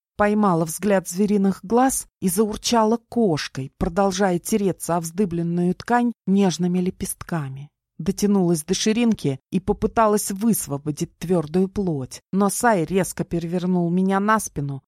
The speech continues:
и подскочил на ноги. Хватая ртом пустоту, я ничего не могла понять,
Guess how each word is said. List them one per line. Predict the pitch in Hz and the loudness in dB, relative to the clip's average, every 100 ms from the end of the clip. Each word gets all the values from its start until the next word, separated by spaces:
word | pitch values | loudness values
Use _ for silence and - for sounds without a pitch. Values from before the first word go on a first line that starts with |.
| _ | _
и | 185 | -6
подскочил | - 185 - 202 190 185 175 | -6 -8 -2 -2 0 -2 0
на | 175 151 | -2 -4
ноги. | 127 120 - - _ _ _ _ _ | -6 -12 -18 -20 _ _ _ _ _
Хватая | - 185 - 202 180 | -4 -2 0 0 0
ртом | - 208 185 | -2 -2 -2
пустоту, | - - - 208 - 254 | -4 -4 -4 -2 2 2
я | 175 | 2
ничего | 185 190 - 208 247 | 0 0 -2 0 2
не | 233 | 2
могла | 233 233 240 | 2 2 2
понять, | 226 254 247 190 131 - | 2 0 2 0 -4 -10